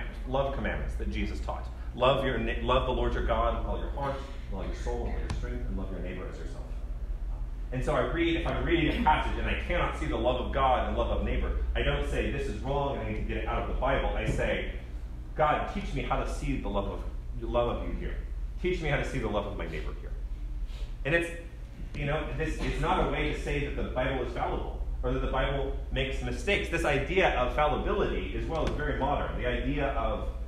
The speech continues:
like, this kind of scribal issue, it's an anxiety of control. It's an anxiety that I need to have everything exactly in my box. And if it's not quite in my box, my entire faith falls apart.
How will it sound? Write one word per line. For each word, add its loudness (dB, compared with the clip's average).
like, 0
this -2
kind 0
of 0
scribal 0
issue, -2
it's 0
an 2
anxiety 0
of -4
control. -2
It's -2
an 2
anxiety 2
that -4
I 0
need 0
to -4
have 0
everything -2
exactly -2
in 0
my -2
box. -2
And -4
if -2
it's -2
not -2
quite 0
in -2
my -4
box, -4
my -2
entire -2
faith -4
falls -2
apart. -6